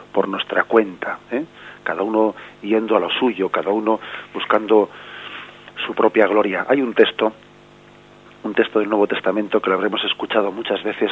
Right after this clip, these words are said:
que es muy, muy significativo para ello, ¿eh? Es del texto de San Pablo, primera carta de los Corintios, capítulo tres,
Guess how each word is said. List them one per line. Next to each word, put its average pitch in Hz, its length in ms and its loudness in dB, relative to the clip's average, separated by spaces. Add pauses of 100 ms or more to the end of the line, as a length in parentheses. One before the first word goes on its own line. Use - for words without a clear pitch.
que 98 80 -4
es 92 140 -6
muy, 101 240 -8 (500)
muy 110 220 0
significativo 98 800 -4
para 95 200 2
ello, 90 200 -4 (120)
¿eh? 110 120 -2 (240)
Es 113 160 -4
del 101 260 0
texto 107 240 -2
de 101 140 2
San 92 160 -4
Pablo, 110 380 2 (380)
primera 107 360 2
carta 101 300 0
de 95 60 0
los 90 120 -4
Corintios, 110 580 2 (1000)
capítulo 95 500 0
tres, 120 280 4